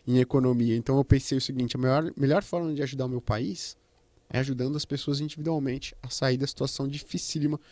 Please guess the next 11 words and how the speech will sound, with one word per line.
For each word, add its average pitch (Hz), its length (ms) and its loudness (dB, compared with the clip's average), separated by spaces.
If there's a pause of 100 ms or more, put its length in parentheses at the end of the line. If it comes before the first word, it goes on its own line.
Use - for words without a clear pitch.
(280)
que - 80 -4
elas 131 240 0
estão. 107 420 -6 (500)
Então, 120 560 -2
pra 135 180 2
mim, 123 160 0
tá - 100 -10
muito 147 260 -6
ligado 107 380 -6
a - 20 -6
isso. - 380 -10